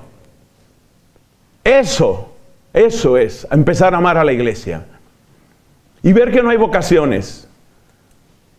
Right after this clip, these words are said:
Mis hermanos, este que les habla es un pecador, por supuesto. Pero yo creo que yo conozco una chispa de ese amor.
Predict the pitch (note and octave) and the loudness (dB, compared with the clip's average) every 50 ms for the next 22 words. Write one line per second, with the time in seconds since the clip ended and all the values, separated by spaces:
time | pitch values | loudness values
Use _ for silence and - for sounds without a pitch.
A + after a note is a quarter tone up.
0 | - - C3 D#3+ F3 D#3+ F#3+ G#3 G3 F3 D3 F3+ G3 - C4 G#3+ A3 G3+ F#3+ F3 | -6 -4 0 0 0 2 0 0 0 0 0 0 0 0 0 0 0 0 0 0
1 | - F3+ C#3+ A2+ G#2+ A#2 A#2+ A#2 - F3 E3 F#3 G3+ - F#3+ E3+ F3 F#3 E3+ C#3+ | 0 0 -2 -2 -2 -4 -6 -4 -4 -4 -2 -2 -2 0 0 0 0 0 -2 -2
2 | - A#2 G2 - A2 F#2 G2 G#2 G2 - - - C2+ - - - _ _ _ _ | -4 -8 -8 -8 -8 -6 -6 -6 -6 -6 -8 -14 -16 -16 -16 -20 _ _ _ _
3 | _ _ _ _ _ _ _ _ _ _ _ - E3 E3+ F3 E3 G#3+ A3+ - C#4+ | _ _ _ _ _ _ _ _ _ _ _ -2 0 2 4 4 2 2 2 2
4 | C#4 A#3+ G3+ A3+ A3 A#3+ A#3 A#3+ B3 B3 C4 A#3+ - B3 B3+ B3+ B3+ A#3 - - | 0 2 2 2 2 2 2 2 0 0 0 -4 -2 -2 0 2 2 0 0 0
5 | C4 C#4 C4 - G#3 F#3 F3+ G#3 G3+ G3+ G#3 E3 E3+ F#3 E3+ B2+ - | 0 0 0 0 0 0 2 2 0 0 -2 -2 0 0 -2 -2 -4